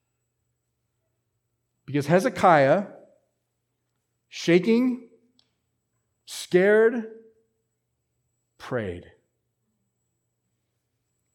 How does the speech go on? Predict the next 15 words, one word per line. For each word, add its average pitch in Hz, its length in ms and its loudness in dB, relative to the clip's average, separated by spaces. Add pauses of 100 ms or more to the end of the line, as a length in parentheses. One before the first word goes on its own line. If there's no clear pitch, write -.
(420)
He - 100 -16
prayed. 110 580 -10 (960)
And 113 100 -12
he 120 60 -10
said, 104 280 -10
"God, 135 420 -4 (1120)
do 117 80 -12
you 113 100 -6
hear 127 220 -4
this? 170 480 -8 (680)
God, 131 500 -4 (800)
can 139 160 -8
you 120 100 -8
stop 139 440 -6
this? 180 460 -8